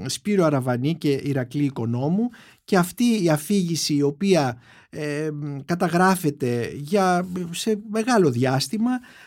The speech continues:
ε, δημιουργεί αυτό το σώμα, το οποίο, αυτό το βιβλίο, το οποίο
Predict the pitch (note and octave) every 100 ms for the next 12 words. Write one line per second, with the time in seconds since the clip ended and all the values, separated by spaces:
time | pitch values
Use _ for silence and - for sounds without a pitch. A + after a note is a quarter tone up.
0 | _ - F3+ F3+ E3+ G#3 F#3+ D#3+ D3+ A3
1 | G3+ G3+ F#3+ C#3 - C#3 C#3+ G#3 A#3 G3
2 | F3 G3 E3+ D3 D3+ C3 A#2 A#2 C3+ B3
3 | G#3+ F3+ F#3+ F#3+ F3+